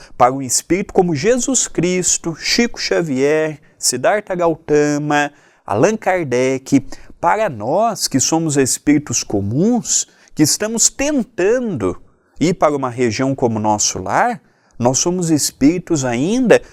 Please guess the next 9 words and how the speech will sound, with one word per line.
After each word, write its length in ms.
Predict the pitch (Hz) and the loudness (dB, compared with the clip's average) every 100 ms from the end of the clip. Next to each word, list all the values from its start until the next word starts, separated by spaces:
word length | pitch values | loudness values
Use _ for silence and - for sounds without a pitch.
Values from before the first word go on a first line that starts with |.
| _ | _
que, 100 | 165 | -4
se 160 | - - | -2 0
desencarnarmos 960 | 175 160 160 156 143 139 139 127 107 | 0 -2 -2 0 0 0 -2 -4 -2
hoje, 300 | 127 208 233 | 2 2 0
vamos 320 | 160 170 190 - | -2 -2 -2 -2
querer 260 | 220 196 | 0 2
essas 380 | 175 - 131 120 | 0 0 -2 -2
mesas 460 | 120 120 139 165 156 | 0 0 2 0 0
lautas, 880 | 156 156 151 151 160 151 147 - | 0 0 0 -4 -4 -2 -2 -4